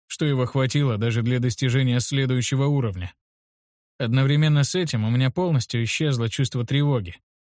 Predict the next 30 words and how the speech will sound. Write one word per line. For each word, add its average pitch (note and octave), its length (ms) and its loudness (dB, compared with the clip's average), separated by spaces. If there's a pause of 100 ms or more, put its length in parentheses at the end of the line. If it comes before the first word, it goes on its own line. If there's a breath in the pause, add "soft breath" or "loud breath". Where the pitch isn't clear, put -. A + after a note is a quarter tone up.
(120)
Я C#3 240 0
понял, C#3+ 320 0
что A#2+ 280 -2
зачем-то B2+ 720 -2
все D#3+ 260 -2
же C3 160 2
нужен C3 420 2
Фокси, D3 440 -4 (180)
и C3+ 80 -2
она C#3 240 2
меня A2 280 0
не A#2+ 120 0
тронет. G#2 480 -4 (680)
"Да, E3 340 0
я D3 200 2
не F#3 140 2
знаю F#3 320 -2
всех D#3 260 -2
трудностей D3 500 -2
жизни C#3+ 300 0
морфов", D3+ 500 -2 (580)
согласился E3 680 0
я, G2+ 160 -2
отвечая C3 460 0
на A#2+ 140 2
эмоциональный B2 640 2
монолог B2+ 480 0
своей A#2 260 -2
мохнатой A#2+ 480 0
спутницы. G#2 600 -6